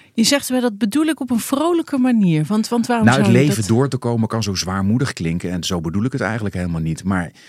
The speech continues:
Speaker 2: eh, dat, dat iedereen gewoon lekker in zijn, in zijn groef zit. En dat iedereen, eh, vrolijk, blij is. Of dat je met, eh, met teleurstellingen en, en, en tegenslagen om kan gaan. En dat het, eh,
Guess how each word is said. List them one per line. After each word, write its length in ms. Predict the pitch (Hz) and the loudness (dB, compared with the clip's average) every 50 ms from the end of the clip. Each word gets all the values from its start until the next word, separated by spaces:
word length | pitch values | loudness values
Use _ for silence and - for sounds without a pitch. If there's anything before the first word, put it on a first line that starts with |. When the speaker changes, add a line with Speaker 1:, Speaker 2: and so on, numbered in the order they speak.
| - - - - _ | -20 -20 -20 -16 _
Speaker 2:
eh, 220 | - 98 110 92 85 85 82 - | -6 -4 -4 -4 -4 -6 -6 -4
dat, 140 | 135 120 - _ | -2 -4 -4 _
dat 180 | - 110 107 - | -4 -4 -2 0
iedereen 540 | 139 131 110 101 92 90 85 85 85 80 - | 0 0 2 2 0 0 0 0 -2 -4 -6
gewoon 500 | - - 113 107 92 85 80 76 73 78 - 82 | -8 -6 -4 -2 -2 -2 -2 -4 -6 -8 -6 -2
lekker 440 | 101 117 113 - 92 82 85 82 | -2 0 0 -2 -4 -6 -6 -6
in 180 | - 98 87 82 | -4 -4 -4 -2
zijn, 240 | - 80 76 78 - | -4 -4 -4 -6 -4
in 140 | - 90 78 | -4 -6 -6
zijn 160 | - 80 - | -6 -6 -6
groef 320 | - 104 113 123 120 - | -4 -2 -2 -2 -2 -2
zit. 260 | - - 95 95 - | -4 -4 -4 -4 -6
En 120 | - 98 90 | -8 -8 -8
dat 120 | 87 - | -8 -8
iedereen, 580 | - 98 101 90 85 80 80 80 80 78 73 - - - - - - - _ | -8 -8 -6 -6 -6 -6 -6 -6 -6 -6 -8 -10 -14 -20 -20 -20 -20 -20 _
eh, 120 | - 82 78 73 80 82 85 90 123 - | -10 -10 -10 -8 -10 -12 -12 -14 -14 -16
vrolijk, 540 | - - 98 101 101 98 98 98 98 - | -12 -6 -4 -2 -2 -2 -2 -4 -4 -4
blij 300 | - 90 90 90 90 92 | -4 -4 -2 0 0 -2
is. 380 | 98 - 87 85 85 87 - - | -2 -2 -4 -4 -4 -4 -6 -6
Of 160 | - 82 - | -8 -10 -10
dat 180 | - 85 76 - | -10 -10 -8 -8
je 140 | - 80 73 | -8 -8 -6
met, 240 | 76 78 78 - - | -6 -6 -8 -8 -8
eh, 80 | 85 87 78 85 80 | -8 -8 -6 -6 -6
met 320 | 80 87 80 - - 82 - - | -6 -6 -6 -8 -10 -14 -8 -4
teleurstellingen 720 | - 95 95 101 98 - - - 95 87 87 85 85 87 | -2 0 0 0 0 -2 -2 -4 -4 -2 -2 -2 -4 -4
en, 220 | - 85 80 80 76 | -6 -6 -8 -8 -6
en, 140 | 82 80 76 | -6 -8 -8
en 120 | 76 82 | -8 -6
tegenslagen 720 | - 104 104 104 92 - - - 101 92 87 87 - - 85 | -4 -2 -2 -2 -2 -4 -4 -4 -4 -2 -4 -4 -4 -6 -6
om 200 | - 98 92 87 | -4 -4 -4 -2
kan 180 | - 85 80 | -4 -6 -6
gaan. 320 | - - 85 78 76 76 76 - - - - - - - | -6 -6 -6 -6 -8 -8 -12 -14 -20 -20 -20 -20 -20 -10
En 140 | - 98 95 92 | -6 -4 -4 -2
dat 140 | 90 85 | -4 -6
het, 180 | - 80 - - | -8 -10 -10 -10
eh, 80 | 80 | -10